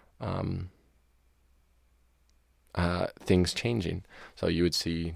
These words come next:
trees growing or people growing or, uh, plants dying and people dying and just, like, nature and, and, and temporal things changing.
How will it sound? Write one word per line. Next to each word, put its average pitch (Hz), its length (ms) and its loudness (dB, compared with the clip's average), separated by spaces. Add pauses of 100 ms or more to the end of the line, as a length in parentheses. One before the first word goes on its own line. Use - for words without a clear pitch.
trees 90 340 2
growing 80 460 -2
or 90 60 -10
people 104 280 0
growing 80 480 0
or, 92 200 -8 (480)
uh, 76 200 2
plants 95 400 2
dying 92 260 4
and 90 120 2
people - 280 -4
dying 80 460 -6
and 85 140 0
just, 82 180 -2
like, 80 300 2 (600)
nature 87 640 6 (320)
and, 82 180 4
and, 80 260 0 (240)
and 85 260 0
temporal 92 320 4
things 82 360 -2
changing. 90 500 2